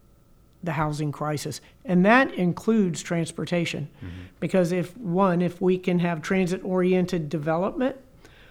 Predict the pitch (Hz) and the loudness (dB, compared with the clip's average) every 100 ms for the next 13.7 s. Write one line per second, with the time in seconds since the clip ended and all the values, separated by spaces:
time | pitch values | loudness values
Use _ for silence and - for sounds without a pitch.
0 | - - 175 170 175 180 175 - 180 180 | -8 -2 0 2 4 4 2 2 2 2
1 | 160 156 170 175 185 190 190 190 190 185 | 0 0 0 0 -2 0 2 4 2 0
2 | 165 165 160 - 175 180 180 180 - 196 | 0 0 -2 -2 0 2 2 0 -4 -2
3 | 175 170 165 170 - 190 185 170 175 165 | 0 2 2 -2 -2 0 2 2 2 0
4 | - - - _ - - 175 175 185 196 | -2 -14 -20 _ -10 -2 2 4 2 2
5 | 185 170 - 185 165 165 170 175 190 190 | 2 0 -2 0 0 2 2 0 0 0
6 | 190 180 - 160 139 - 185 202 - 190 | -2 -4 -8 -6 -6 -4 -4 -4 -2 0
7 | 190 190 - - - - - 175 185 185 | 2 0 -6 -18 -20 -20 -8 2 6 6
8 | 185 180 185 170 196 190 185 185 165 170 | 4 2 0 0 2 2 2 -4 -4 -2
9 | 165 - - 240 233 185 147 175 165 - | -2 -4 0 0 0 -6 -6 -2 -2 -4
10 | 170 151 160 175 165 160 160 147 170 160 | -6 -2 -2 -2 -2 -2 -4 -4 -2 -2
11 | 156 143 165 160 180 - 175 160 156 156 | -2 -2 -2 -2 -4 -6 -2 0 0 0
12 | 156 156 143 160 160 160 147 147 165 - | 0 -2 -2 -2 0 -2 -4 -8 -8 -8
13 | 139 139 135 143 139 127 | -8 -8 -6 -6 -6 -8